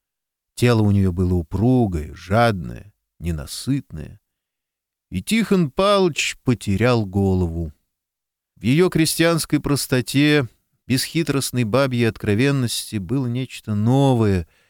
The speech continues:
по недоразумению не понятое Тихоном Палычем, когда он ещё был безусым парнем и жил батраком в деревне.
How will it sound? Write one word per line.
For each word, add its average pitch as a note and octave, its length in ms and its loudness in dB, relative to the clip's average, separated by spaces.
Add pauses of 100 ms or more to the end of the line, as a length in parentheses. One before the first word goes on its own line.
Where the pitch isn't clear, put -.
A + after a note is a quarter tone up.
(180)
по G#2+ 60 0
недоразумению B2 920 4
не A#2 140 4
понятое B2 880 2
Тихоном G#2+ 500 -2
Палычем, F#2+ 640 -2
когда F#2+ 360 0
он G#2+ 100 2
ещё G2 380 -2
был G2 220 -2
безусым F2+ 680 -4
парнем A#2 680 2 (380)
и F#2+ 140 0
жил A#2+ 340 0
батраком G#2+ 580 0
в F#2 80 -6
деревне. F2 640 -2